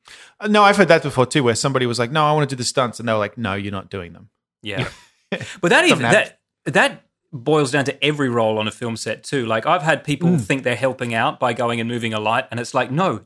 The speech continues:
Speaker 2: don't touch that light." If the gaffer
Speaker 1: Yeah.
Speaker 2: pulls that light off and it falls on him and crushes his leg,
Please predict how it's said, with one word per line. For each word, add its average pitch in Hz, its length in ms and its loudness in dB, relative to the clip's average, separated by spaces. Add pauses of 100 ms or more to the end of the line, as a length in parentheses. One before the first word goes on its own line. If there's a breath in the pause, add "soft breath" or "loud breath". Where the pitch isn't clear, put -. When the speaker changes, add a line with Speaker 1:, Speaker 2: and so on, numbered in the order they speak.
(100)
Speaker 2:
don't 156 360 0
touch - 360 -4
that 123 240 0
light." 117 320 0 (240)
If 143 160 -6
the 139 80 0
gaffer 127 340 2
Speaker 1:
Yeah. 120 260 4 (840 soft breath)
Speaker 2:
pulls 160 220 0
that 147 180 4
light 139 220 6
off 123 160 4
and 131 80 2
it 113 60 -6
falls 143 340 2
on 117 100 2
him 113 80 -2
and 110 100 -4
crushes 123 360 -2
his 110 160 -6
leg, 107 340 0